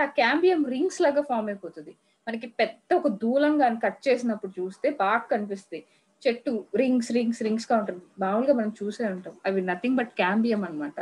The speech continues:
ప్రతి ఒక్క xylem phloem లో ఉండే cambiums అన్ని కలిసి ఒక ring ఫామ్ అయిపోతుంది. So formation of cambial ring, అది ఎలాగంటే in dicot stems, ఎందుకంటే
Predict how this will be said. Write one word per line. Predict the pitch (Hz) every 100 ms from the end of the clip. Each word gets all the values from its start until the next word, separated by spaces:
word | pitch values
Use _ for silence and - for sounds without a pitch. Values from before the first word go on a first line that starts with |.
| - - - -
ప్రతి | 226 226 247 269
ఒక్క | 254 208
xylem | 214 208 254 277
phloem | 240 233 220
లో | 202
ఉండే | 190 190
cambiums | 185 180 208 202 202 170
అన్ని | 180 233 277 311 269
కలిసి | 175 165 - 175 254 -
ఒక | 220
ring | 233 247
ఫామ్ | 233 170
అయిపోతుంది. | 156 - - - _ _ _ _ _
So | 226 247
formation | 240 294 294 277
of | -
cambial | 190 202 196 185
ring, | 151 -
అది | 196 180
ఎలాగంటే | 185 190 180 180 359 - _ _ _ _ _ -
in | 320 277
dicot | 240 226 -
stems, | 160 - - - _ _ _ _ _
ఎందుకంటే | 240 226 233